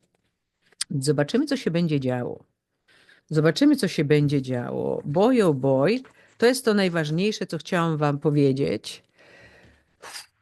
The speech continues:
No więc popatrzmy. Popatrzmy, co mówią aniołki na teraz.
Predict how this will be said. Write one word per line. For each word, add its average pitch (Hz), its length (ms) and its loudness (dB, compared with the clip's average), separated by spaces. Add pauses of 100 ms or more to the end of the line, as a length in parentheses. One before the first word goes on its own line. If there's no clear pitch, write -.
(1200)
No 170 60 -4
więc 170 200 -4
popatrzmy. 139 720 -4
Popatrzmy, 190 640 -2
co 170 200 -2
mówią 156 400 0
aniołki 143 720 -2
na 143 140 -4
teraz. 151 720 -4